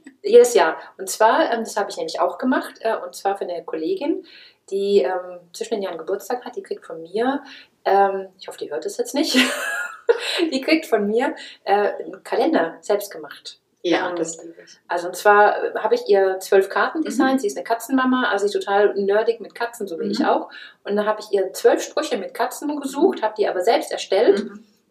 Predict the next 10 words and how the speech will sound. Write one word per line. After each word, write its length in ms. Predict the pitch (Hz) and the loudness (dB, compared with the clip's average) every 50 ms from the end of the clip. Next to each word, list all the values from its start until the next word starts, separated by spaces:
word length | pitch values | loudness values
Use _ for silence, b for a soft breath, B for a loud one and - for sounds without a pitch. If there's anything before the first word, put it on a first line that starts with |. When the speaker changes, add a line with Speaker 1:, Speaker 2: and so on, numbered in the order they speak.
| _ - | _ -6
Speaker 2:
Und 120 | 202 196 | -6 -6
jetzt 160 | 175 - - | -6 -6 -8
kriegt 180 | - - - - | -12 -12 -12 -12
sie 60 | - | -10
von 120 | - 214 | -8 -8
mir 60 | 208 208 | -6 -6
einen 80 | 208 | -4
selbstgemachten 560 | 202 180 175 - - 202 202 208 - - 233 | -6 -6 -6 -6 -10 -12 -12 -12 -10 -10 -10
Katzenkalender, 720 | - - 190 - - 175 - 160 151 151 151 151 160 160 160 _ _ _ _ - | -10 -10 -12 -12 -14 -18 -20 -20 -20 -20 _ -20 -20 -20 _ _ _ _ _ -8
äh, 300 | 170 170 165 165 165 | -6 -4 -4 -6 -6